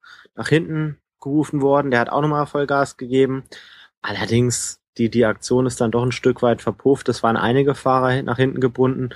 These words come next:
die dann wieder den Anschluss zusammen geschafft haben. T J van Garderen hatte dann noch drei Helfer hinten. Und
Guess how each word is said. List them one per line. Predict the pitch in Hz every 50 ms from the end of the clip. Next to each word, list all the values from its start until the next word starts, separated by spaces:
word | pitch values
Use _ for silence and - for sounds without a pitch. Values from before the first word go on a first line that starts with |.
| - - - - _ _
die | - 117
dann | 120 120 117 113
wieder | 123 117 117
den | 110 110 110
Anschluss | - 110 113 113 - - 127 120 - -
zusammen | - 113 113 113 117 113
geschafft | 113 - - 110 107 - -
haben. | 113 110 110
T | - 113
J | - - 110 101
van | 110 101
Garderen | 95 101 95 104 113 117 110 104
hatte | 104 104 104 107
dann | 101 104 104
noch | 104 95
drei | - - - 87 101 95
Helfer | 90 98 98 104 101 - 110
hinten. | 104 107 110 107 - 110 110
Und | 107 104 107